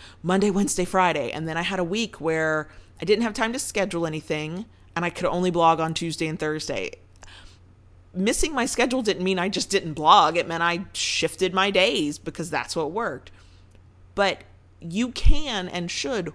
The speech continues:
when you're capable of it, when you're able to, when your life allows for it, use the scheduling function. I'm in a place right now, as of the time of this recording, it could be different in a few months. Um,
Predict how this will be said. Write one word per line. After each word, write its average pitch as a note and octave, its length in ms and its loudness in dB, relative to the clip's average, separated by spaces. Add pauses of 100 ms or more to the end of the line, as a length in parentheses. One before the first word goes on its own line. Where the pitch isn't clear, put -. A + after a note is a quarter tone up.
(100)
when G3+ 500 2
you're G3+ 220 -2
capable E3 540 4
of B2+ 100 -6
it, - 100 -4
when F3+ 220 0
you're G#3+ 240 -4
able G3 300 -2
to, - 140 -8
when D3+ 180 -10
your D3+ 100 -6
life E3+ 340 0
allows G#3 540 -2
for C3+ 260 -8
it, - 200 -8 (580)
use A3+ 320 -2
the A#4 180 0
scheduling A4 640 0
function. - 600 -6 (360)
I'm B3+ 300 -2
in D#4 140 -6
a D4+ 140 -2
place - 600 -6
right E3 280 -6
now, F3 640 -2 (280)
as D#3+ 240 -6
of D3+ 80 -10
the D#3 80 -10
time D3+ 220 -8
of D3 60 -10
this C#3+ 200 -8
recording, D#4+ 500 -2
it G#3+ 100 -4
could F#3+ 120 -10
be D#3+ 100 -6
different D#3+ 380 -6
in D#3 80 -6
a D#3+ 80 -8
few D#3+ 200 -6
months. C4+ 480 -4 (440)
Um, D#3+ 360 0